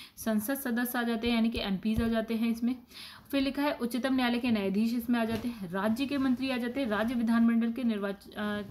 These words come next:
निर्वाचन के अभ्यर्थी आ जाते हैं, राज्य विधानमंडल के सदस्य यानी कि एमएलए आ जाते हैं, उच्चतम न्यायालय, उच्च न्यायालय के भी न्यायाधीश आ जाते हैं। तो guys, अगर हम राष्ट्रपति की बात करते हैं तो Article सात है, sixty, Article sixty से राष्ट्रपति की शपथ की बात होती है।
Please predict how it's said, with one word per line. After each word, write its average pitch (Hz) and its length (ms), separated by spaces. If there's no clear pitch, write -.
निर्वाचन 208 480
के 240 80
अभ्यर्थी 196 460
आ - 20
जाते 226 240
हैं, 226 160
राज्य 202 260
विधानमंडल 208 560
के 240 120
सदस्य 226 360
यानी 208 120
कि 220 120
एमएलए 185 380
आ 220 100
जाते 220 240
हैं, 240 180
उच्चतम 294 320
न्यायालय, 254 400
उच्च 254 200
न्यायालय 214 300
के 214 120
भी 240 120
न्यायाधीश 196 420
आ 180 60
जाते 175 260
हैं। 185 60
तो 233 80
guys, 269 220
अगर 254 160
हम 247 160
राष्ट्रपति 214 440
की 240 120
बात 220 220
करते 220 220
हैं 233 120
तो 233 100
Article 202 400
सात 220 440
है, 240 120
sixty, - 440
Article 247 300
sixty 262 400
से 262 160
राष्ट्रपति 220 460
की 240 80
शपथ 196 360
की 226 120
बात 180 280
होती 165 220
है। 160 320